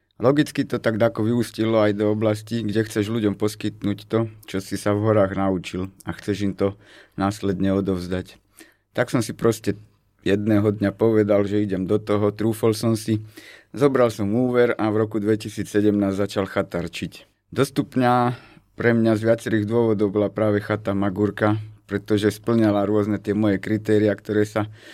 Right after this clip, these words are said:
ukotvili v mojej hlave, a to bolo najmä, aby bola dostatočne ďaleko od tej klasickej civilizácie. Je zároveň priamo v Národnom parku Nízke Tatry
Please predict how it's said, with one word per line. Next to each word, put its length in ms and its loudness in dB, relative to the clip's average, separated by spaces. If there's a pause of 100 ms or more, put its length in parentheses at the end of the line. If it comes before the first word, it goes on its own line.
(280)
ukotvili 560 2
v 80 0
mojej 320 2
hlave, 320 4
a 160 4
to 80 -4
bolo 240 0
najmä, 480 0 (480)
aby 240 -2
bola 240 4
dostatočne 640 -2
ďaleko 480 0
od 80 -10
tej 80 2
klasickej 560 0
civilizácie. 880 0 (480)
Je 400 2
zároveň 400 2
priamo 400 0
v 80 -2
Národnom 480 0
parku 400 0 (160)
Nízke 400 -4
Tatry 480 -2